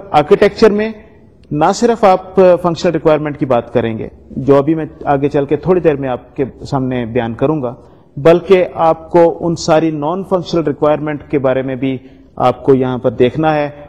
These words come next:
اور یہ سوچنا ہے کہ یہ آرکیٹیکچر ان نان فنکشنل ریکوائرمنٹس کو کس طریقے سے سپورٹ کرے گا۔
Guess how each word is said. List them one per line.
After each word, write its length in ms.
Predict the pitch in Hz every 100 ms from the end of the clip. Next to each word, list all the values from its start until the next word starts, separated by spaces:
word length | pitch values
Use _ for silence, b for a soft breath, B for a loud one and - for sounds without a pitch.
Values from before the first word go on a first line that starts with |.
| -
اور 180 | 139 139
یہ 120 | 139
سوچنا 540 | 135 147 143 180 170
ہے 140 | 147 139
کہ 120 | 151
یہ 200 | 143 156
آرکیٹیکچر 580 | - 151 156 147 143 165 156 - _ _ -
ان 280 | 180 185 175
نان 180 | 156 160
فنکشنل 280 | 170 - 165
ریکوائرمنٹس 540 | 147 - 139 139 139
کو 140 | - 175
کس 460 | - - - 156
طریقے 240 | 160 147 139
سے 100 | 135
سپورٹ 340 | - - 117
کرے 200 | - 101
گا۔ 160 | -